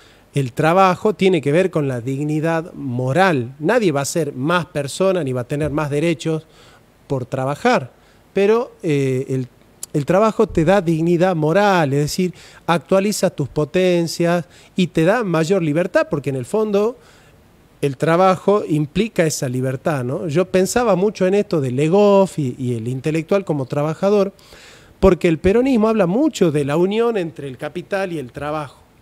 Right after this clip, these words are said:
¿no? El, el obrero y el capitalista en pos de un proyecto nacional, ¿no? En, en pos de la unión de la patria.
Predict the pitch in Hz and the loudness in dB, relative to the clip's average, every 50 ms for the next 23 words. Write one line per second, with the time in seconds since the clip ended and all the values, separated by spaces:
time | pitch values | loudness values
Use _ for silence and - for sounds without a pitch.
0 | _ _ _ - 139 170 214 202 175 147 127 123 117 117 - 127 123 135 151 165 | _ _ _ -14 -12 -10 -8 -8 -8 -8 -8 -10 -12 -12 -12 -12 -10 -6 -4 -2
1 | 185 202 208 208 202 214 220 220 208 160 135 131 120 - 135 127 143 135 175 170 | -2 0 0 0 0 -2 -2 -4 -6 -8 -10 -10 -10 -10 -10 -10 -10 -8 -6 -4
2 | 170 190 190 165 - - 190 196 208 - _ _ _ _ _ _ - - 160 156 | -2 -2 -4 -4 -4 -4 -4 -4 -6 -8 _ _ _ _ _ _ -8 -6 -4 -4
3 | 151 - 190 208 220 185 185 175 156 131 - 147 160 151 180 185 180 - 165 151 | -4 -2 0 0 0 0 -2 -4 -6 -6 -6 -6 -4 -2 -2 -4 -4 -4 -6 -6
4 | 139 135 131 - - 160 160 185 196 185 170 151 131 127 147 196 196 151 123 - | -6 -6 -6 -4 -4 -2 0 2 2 2 2 0 -2 -2 -4 -4 -4 -4 -6 -6
5 | - - 135 123 117 - 160 175 156 156 131 131 135 143 160 170 175 175 170 156 | -6 -4 -4 -2 0 2 2 2 2 2 0 0 0 0 2 2 2 2 2 0
6 | 123 113 - - 160 160 160 - - 131 123 117 113 | -2 -2 -2 0 0 0 0 0 -2 -4 -4 -4 -6